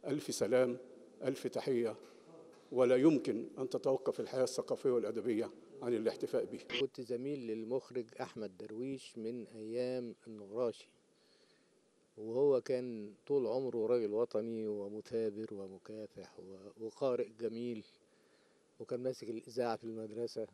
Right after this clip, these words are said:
Speaker 2: وبعدين أول ما اتخرج عشق السينما طبعًا، وقرايبه كانوا سيما-، سينمائيين يعني، فابتدى يعمل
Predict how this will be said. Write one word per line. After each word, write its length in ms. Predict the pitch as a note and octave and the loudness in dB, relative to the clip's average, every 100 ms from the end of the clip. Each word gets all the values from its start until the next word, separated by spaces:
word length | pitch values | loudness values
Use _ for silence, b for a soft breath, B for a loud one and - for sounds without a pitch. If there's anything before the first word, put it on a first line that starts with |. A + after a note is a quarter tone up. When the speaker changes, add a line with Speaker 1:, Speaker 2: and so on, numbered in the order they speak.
| _ _ b b b _ - | _ _ b b b _ -12
Speaker 2:
وبعدين 440 | G#2+ A#2 C3+ C#3 | -8 -2 -2 -2
أول 260 | D3+ D#3 C#3 | 0 2 2
ما 80 | B2 | -2
اتخرج 460 | - C#3+ C3+ C3 A2 - b b b - | -6 -4 0 -2 -2 -14 b b b -18
عشق 360 | - B2+ B2 - | -4 -4 -4 -12
السينما 420 | - B2+ B2 G#2+ | -4 -2 -2 -4
طبعًا، 400 | - A2+ A#2+ A#2 | -4 0 0 0
وقرايبه 480 | A2 G#2+ A2+ C3 G#2+ | 0 0 0 0 0
كانوا 260 | - A2+ | -4 -4
سيما-، 360 | G#2+ - A2 G#2+ - | -4 -6 -6 -6 -8
سينمائيين 680 | - - A#2 A2+ A2 A#2+ A#2+ | -8 -4 0 0 -2 -2 -4
يعني، 260 | G2 F#2+ - b b b b b b _ - _ - | -6 -10 -16 b b b b b b _ -20 _ -8
فابتدى 960 | A#2+ A2+ A2 G#2+ G#2 G#2 A2+ - C#3+ C3+ | -6 -4 -6 -8 -8 -10 -10 -2 0 2
يعمل 720 | B2 A#2+ D3 A#2+ A#2+ A#2 G#2 | 2 2 0 -2 -6 -8 -10